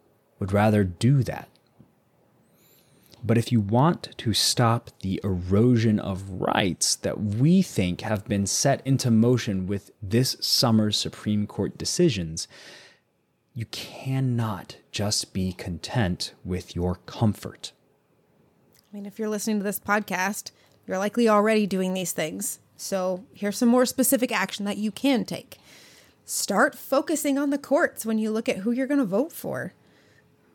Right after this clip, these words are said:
Speaker 2: Does your candidate believe in court reform, term limits, or other structural changes to the court? Pay attention to what kind of judges presidential candidates say that they will appoint. Will they be traditional and moderate,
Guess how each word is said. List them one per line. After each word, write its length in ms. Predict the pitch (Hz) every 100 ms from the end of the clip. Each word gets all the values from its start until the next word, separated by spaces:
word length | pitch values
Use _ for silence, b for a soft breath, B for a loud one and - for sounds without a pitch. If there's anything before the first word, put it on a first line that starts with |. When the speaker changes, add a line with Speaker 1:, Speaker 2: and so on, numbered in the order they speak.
| _ -
Speaker 2:
Does 160 | 190
your 120 | 202
candidate 600 | 196 - 208 202 226 220
believe 240 | 220 226 233
in 140 | 262
court 260 | 262 339 -
reform, 600 | 226 - 185 160 151 170 -
term 320 | - 330 294
limits, 360 | 233 190 151 -
or 240 | 233 220
other 220 | 240 320
structural 460 | 269 269 240 233 208
changes 340 | - 240 220
to 80 | -
the 80 | 220
court? 360 | - 311 - _ b b b b b b
Pay 120 | 233
attention 440 | 202 247 240 254 233
to 140 | 220
what 440 | 196 196 208 -
kind 240 | - 220 226
of 160 | 226
judges 460 | 208 269 285 220 185
presidential 560 | - 220 208 220 233 254
candidates 560 | - 202 190 190 -
say 220 | - 208
that 180 | 202 214
they 120 | 233
will 200 | 233 247
appoint. 560 | 254 - 339 269 - - _ -
Will 160 | 190
they 160 | 196 208
be 220 | 233 233
traditional 640 | - 262 254 285 - 214
and 200 | - 190
moderate, 500 | 185 226 262 202 -